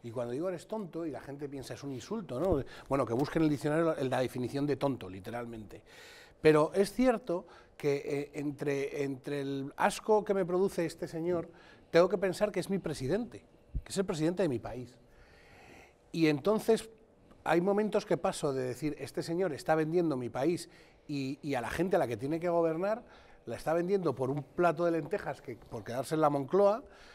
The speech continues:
y por tener esa pseudo sensación de poder y de que gobierna algo cuando no lo hace", pero me da pena, porque es triste pensar que el presidente de tu país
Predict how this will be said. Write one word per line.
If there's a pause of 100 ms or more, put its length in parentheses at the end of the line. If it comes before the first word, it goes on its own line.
(200)
y
por
tener
esa
pseudo
sensación
de
poder
y
de
que
gobierna
algo
cuando
no
lo
hace", (760)
pero (420)
me
da
pena, (840)
porque
es
triste
pensar
que
el
presidente
de
tu
país